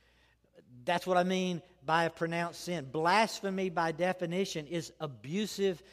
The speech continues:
disrespectful speech,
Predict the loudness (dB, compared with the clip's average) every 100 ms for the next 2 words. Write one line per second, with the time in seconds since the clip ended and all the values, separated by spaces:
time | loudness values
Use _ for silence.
0 | -20 _ -18 -18 -8 2 2 2 -4 -8
1 | -4 0 0 0 0 0 -2 -12 -12 -10
2 | -8 -10 _ _ -4 -2 -2 -6 -6 -6